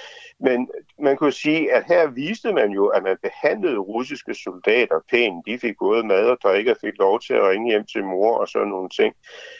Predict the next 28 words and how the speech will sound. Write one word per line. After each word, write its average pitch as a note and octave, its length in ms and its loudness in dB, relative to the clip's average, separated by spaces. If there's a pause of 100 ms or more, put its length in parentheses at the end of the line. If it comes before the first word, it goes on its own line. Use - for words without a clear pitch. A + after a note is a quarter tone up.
(200)
Øh, A2 540 4 (200)
så - 200 -4
der D3+ 160 4
havde E3 200 4
man D3+ 140 2
jo B2 100 2
ingen F#3 460 -4
indikation C#3 880 0
af, A#2+ 280 2
at G#2+ 80 -2 (100)
tingene C#3 300 -2 (100)
pegede A2+ 300 4
i C#3 200 -2
den C#3+ 140 0
retning. G#2+ 500 -2 (420)
Men B2 100 2
jeg A#2+ 160 4
tror B2+ 160 2
nok, A#2+ 280 2
som D3 200 -6
krigen D#3 680 -10
er G#2 160 2
skredet G#2+ 520 2 (180)
frem, - 260 0
så - 160 -2
har C3+ 140 2 (120)
piben D3+ 360 -6
måske C#3 380 -2